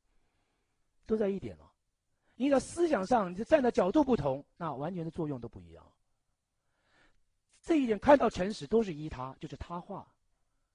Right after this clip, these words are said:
看到镜体时就是什么？就是化他。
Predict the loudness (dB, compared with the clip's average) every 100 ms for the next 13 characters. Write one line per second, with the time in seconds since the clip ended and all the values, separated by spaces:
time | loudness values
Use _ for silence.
0 | _ _ -10 -2 2 2 2 -2 -2 -6
1 | -6 -6 -6 -8 0 0 2 0 0 0
2 | 0